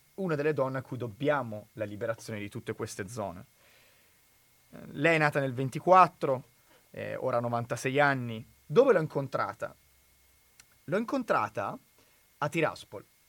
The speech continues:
Non so quanti degli ascoltatori sappiano cos'è e dov'è la città di Tiraspol, e sottolineo cos'è, perché Tiraspol è la capitale di uno stato non riconosciuto che viene denominato Transnistria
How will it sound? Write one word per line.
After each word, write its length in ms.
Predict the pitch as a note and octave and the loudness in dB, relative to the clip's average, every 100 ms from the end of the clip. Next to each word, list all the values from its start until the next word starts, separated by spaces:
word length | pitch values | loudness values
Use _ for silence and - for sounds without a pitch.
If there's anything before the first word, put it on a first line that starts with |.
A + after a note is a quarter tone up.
| _ | _
Non 200 | D#3+ G3 | -6 -4
so 220 | F#3+ A3 G3+ | 0 2 4
quanti 240 | F3 F3 | 4 2
degli 120 | D#3+ | 0
ascoltatori 480 | D3+ - D#3 C#3 D3+ | 0 0 -2 0 -4
sappiano 640 | C#3 C#3+ C#3+ D#3 C#3 C3+ - _ _ _ - | 0 0 2 0 0 -2 -6 _ _ _ -6
cos'è 480 | C#3 B2 D3 D#3 - _ _ _ _ _ _ - | -4 4 6 6 0 _ _ _ _ _ _ -12
e 180 | A#2+ | -10
dov'è 440 | G#2+ C#3 B2 D#3+ - _ _ | -4 0 4 2 2 _ _
la 60 | A#2+ | -8
città 180 | - A#2+ | -6 -6
di 100 | G#2+ | -6
Tiraspol, 540 | A2+ G2+ G2+ - G#2 | -4 -4 -6 -6 -6
e 60 | - | -6
sottolineo 480 | - - C#3+ D#3 B2+ | -8 -2 0 2 2
cos'è, 380 | A2+ G#2+ B2+ G2+ _ - | 0 0 -2 -2 _ -20
perché 240 | - C3 C#3+ | -10 -6 0
Tiraspol 480 | D#3+ F#3+ G#3 - F#3+ | 6 8 6 4 4
è 40 | |
la 120 | D3 | 4
capitale 640 | - D3+ D#3 D#3 C3+ C3+ C#3 | 0 -2 -2 0 0 0 -2
di 60 | |
uno 120 | C#3+ D3 | -4 -6
stato 420 | - G3 E3+ C#3+ | 0 2 2 0
non 200 | D3+ F#3+ | 2 2
riconosciuto 920 | C#3+ C#3 C#3 D3+ - A2 - B2 - _ _ _ _ _ _ | 2 -2 -4 -4 -6 -8 -4 -6 -6 _ _ _ _ _ _
che 160 | - | -6
viene 200 | C3+ D#3 | -2 0
denominato 500 | C#3 D3 D3 C#3+ B2+ | 2 2 2 0 -2
Transnistria 1040 | - E3+ E3 D3 C#3+ C#3 A#2 - C3+ D3 | 0 4 4 2 -2 -4 -6 -4 0 0